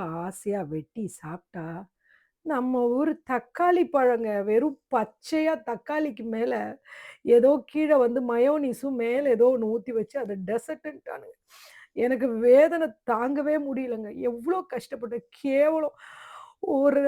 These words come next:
அஞ்சு ரூவா தக்காளிக்கு நான் வந்து நானூத்தம்பது ரூவா, அதாவது அந்த ஊர்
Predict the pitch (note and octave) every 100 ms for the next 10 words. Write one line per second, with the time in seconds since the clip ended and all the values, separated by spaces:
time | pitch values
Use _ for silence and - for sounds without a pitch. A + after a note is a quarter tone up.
0 | C#4 - C4 B3 C#4+ C#4 C4 G#3+ - C4
1 | - E4+ E4 D4 A3 C4+ G#3 C4 _ -
2 | C4 A#3 A#3 A3+ A#3+ D4 B3+ A#3+ B3 D#4+
3 | F4 - D4+ C4 B3 A#3+ B3+ A#3+ C4+ A3
4 | A3+ B3 C4